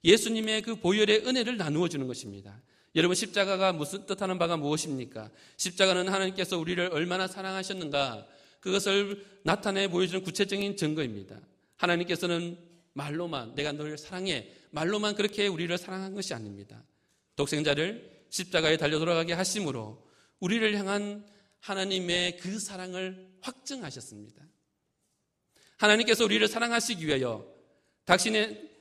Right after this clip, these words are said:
당신의 독생자를 잃으셔야만 했고, 그래서 우리를 그 피값으로 사셨다라고 그렇게 말씀하고 있는 것입니다. 이렇게 하나님은 우리를 아주 구체적이고 실제적인 사랑으로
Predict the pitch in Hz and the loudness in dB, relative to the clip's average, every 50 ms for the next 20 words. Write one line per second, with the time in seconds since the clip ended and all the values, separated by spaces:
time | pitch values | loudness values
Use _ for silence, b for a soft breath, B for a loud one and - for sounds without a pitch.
0 | _ - 170 180 202 196 214 214 196 196 190 - 226 208 202 190 190 170 175 175 | _ 0 2 2 4 4 4 2 2 2 0 0 0 0 2 2 4 4 2 2
1 | 180 - 254 254 226 208 220 185 175 170 165 147 143 131 131 - - 185 220 262 | 0 0 0 0 2 2 2 2 2 2 0 0 -2 -2 -4 -4 -6 -6 -6 -6
2 | 277 - b b b b b b b - 220 240 233 233 233 226 214 196 170 170 | -10 -14 b b b b b b b 6 6 6 6 4 4 2 0 2 2 0
3 | 185 170 190 196 202 196 185 190 - 196 202 202 202 - 262 254 - - 247 247 | 0 2 2 2 2 0 -2 -2 -2 -2 -2 -2 -2 -4 -6 -6 -6 -8 -8 -8
4 | - - - 202 202 208 214 214 214 214 B B B B B B - - - 240 | -8 -8 -6 -2 0 0 0 0 -2 -4 B B B B B B -10 -6 -4 -2
5 | - - 240 - - 175 147 143 143 147 160 160 160 - 233 262 247 - - 233 | -2 -2 -4 -4 -4 -4 -2 -2 -2 -2 -4 -4 -4 -4 -6 -6 -6 -6 -4 -4
6 | 240 226 156 120 120 - - 165 175 180 175 143 127 123 120 113 110 - 113 110 | -4 -2 -2 -2 -4 -2 -2 -2 -2 0 0 -2 -2 -2 -4 -6 -6 -8 -12 -14
7 | 113 117 - 120 123 - b b b b b b b b b b 202 202 233 226 | -16 -18 -20 -20 -20 -20 b b b b b b b b b b 4 4 4 6
8 | 226 208 202 208 214 214 208 214 214 185 180 170 170 180 185 180 202 196 226 - | 6 4 6 4 4 2 2 0 0 0 0 0 -2 -2 -2 -2 -4 -6 -6 -8
9 | - 196 185 - - 262 233 254 214 170 151 131 135 123 120 - - 302 294 294 | -10 -10 -8 -6 -6 -6 -4 -4 -6 -6 -6 -8 -8 -10 -10 -8 -6 -6 -6 -4
10 | - 285 269 - 254 240 240 240 226 - - 190 196 196 196 185 156 160 190 214 | -4 -6 -4 -4 -6 -6 -6 -8 -8 -10 -10 -10 -10 -10 -10 -8 -4 0 0 2
11 | 214 214 220 214 214 B | 2 2 -2 -4 -8 B